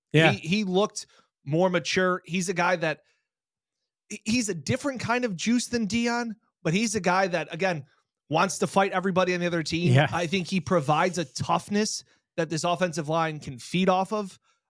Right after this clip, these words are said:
Speaker 2: Uh, so I, I, I thought the offensive line was offensively the bright spot, the shining star of this offense.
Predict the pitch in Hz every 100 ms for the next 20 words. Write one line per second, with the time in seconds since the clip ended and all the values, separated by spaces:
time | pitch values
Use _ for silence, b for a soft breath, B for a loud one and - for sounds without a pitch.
0 | - 151 151 175 160 156 - 170 185 -
1 | 175 180 214 190 170 170 156 143 147 143
2 | 135 135 127 - _ _ _ _ - 190
3 | 185 185 190 226 240 233 - 156 131 156
4 | 175 170 - 147 131 - 139 - - 185
5 | 180 156 - 175 156 139 131 127 127 110
6 | 95 -